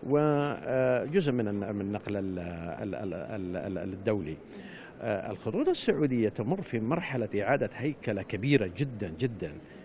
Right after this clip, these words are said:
يعني قد تكون أحد ال-، آه، يعني حقيقة ال-، الهيكلة الكبيرة ال-، منذ، ال-، التي لم تمر فيها السعودية منذ سنوات، ونطمح إن شاء الله برضو من خلال هذه الهيكلة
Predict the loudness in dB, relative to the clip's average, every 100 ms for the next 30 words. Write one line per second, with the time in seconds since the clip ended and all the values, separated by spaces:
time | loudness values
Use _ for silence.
0 | -8 -4 -2 -4 -2 -4 -4 -10 -10 0
1 | 4 4 4 -2 -2 -2 0 -2 0 0
2 | 0 -2 -8 -16 -18 -16 -8 -4 -2 -2
3 | -2 -2 -2 -2 -2 2 2 2 0 -2
4 | -6 -14 -16 -12 -6 -4 -2 0 0 0
5 | 0 -2 -2 -4 -4 -4 0 0 0 0
6 | 0 -2 -4 0 4 4 4 0 -6 -6
7 | -2 -2 0 0 0 0 -2 -4 -2 -2
8 | -2 -2 -2 0 0 0 2 0 2 -2
9 | 0 -2 0 -2 0 2 2 0 -2 0
10 | 2 2 2 -2 -16 -16 -14 -2 2 4
11 | 4 0 -2 -2 0 2 4 4 4 2
12 | 4 0 0 0 2 2 2 2 2 2
13 | 0 0 -2 -2